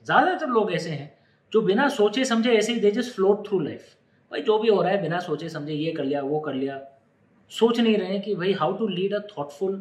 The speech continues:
good life। Correct? और जहाँ तक प्रभु श्री राम और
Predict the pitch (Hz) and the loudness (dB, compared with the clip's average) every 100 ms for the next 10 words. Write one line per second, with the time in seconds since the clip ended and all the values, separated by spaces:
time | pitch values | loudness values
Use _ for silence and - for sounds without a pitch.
0 | - _ _ _ _ - 170 143 - - | -12 _ _ _ _ -8 -6 -6 -8 -14
1 | _ _ _ _ _ _ 143 156 - - | _ _ _ _ _ _ -14 -14 -14 -20
2 | _ _ _ _ _ _ _ _ _ _ | _ _ _ _ _ _ _ _ _ _
3 | _ _ _ _ _ _ _ - 170 156 | _ _ _ _ _ _ _ -4 -4 0
4 | 147 175 220 247 240 - - _ _ _ | -2 0 -2 -2 -6 -10 -20 _ _ _
5 | _ _ _ _ _ 131 143 185 202 175 | _ _ _ _ _ -10 -4 -2 2 0
6 | 127 156 180 185 175 170 165 165 - | 2 0 0 -2 -4 -4 -4 -8 -20